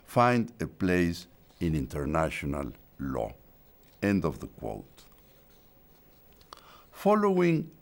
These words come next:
the court judgment, Albania did not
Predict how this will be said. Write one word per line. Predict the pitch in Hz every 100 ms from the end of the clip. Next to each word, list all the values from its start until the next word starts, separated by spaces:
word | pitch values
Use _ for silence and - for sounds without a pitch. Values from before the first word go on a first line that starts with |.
| 82
the | 92
court | - 113 113 110 - -
judgment, | 117 117 - 123 123 - - - - -
Albania | 104 101 143 160 165 156 - - 101
did | 127 117
not | 139 160 175